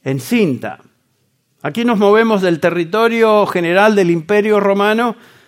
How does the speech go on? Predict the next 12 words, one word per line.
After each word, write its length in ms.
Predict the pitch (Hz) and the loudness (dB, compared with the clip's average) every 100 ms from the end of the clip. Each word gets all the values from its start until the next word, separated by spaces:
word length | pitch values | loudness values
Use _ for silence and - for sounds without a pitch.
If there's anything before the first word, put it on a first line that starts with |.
| _ - | _ -6
a 120 | 165 | -2
Israel. 540 | 180 180 175 170 127 | 0 2 4 4 2
Nos 160 | 135 160 | -6 -6
encontramos, 680 | 160 165 160 202 233 226 - | -6 -6 -4 -2 -2 -4 -4
noten 360 | 175 160 143 | -6 -4 -4
ahí, 160 | 147 160 | -2 -2
en 100 | 143 | -2
Galilea, 600 | 147 151 156 185 233 226 | 0 0 0 2 2 2
Nazaret, 580 | 202 131 151 165 208 208 | -2 -4 -4 -2 -4 -4
Judea 480 | - 151 175 214 220 | -10 -6 -2 0 0
y 40 | |
Belén. 380 | 180 160 117 | 0 -2 -2